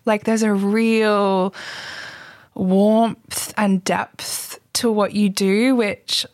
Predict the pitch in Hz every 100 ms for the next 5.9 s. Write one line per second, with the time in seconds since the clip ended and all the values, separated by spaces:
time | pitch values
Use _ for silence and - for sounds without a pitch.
0 | - 190 190 190 185 180 180 185 _ -
1 | 202 202 214 214 - - 202 190 190 185
2 | 170 180 185 180 - 185 170 - _ _
3 | 196 185 170 175 208 190 185 180 175 -
4 | 180 185 180 175 - 180 - 180 - 208
5 | - 202 214 - 214 196 190 185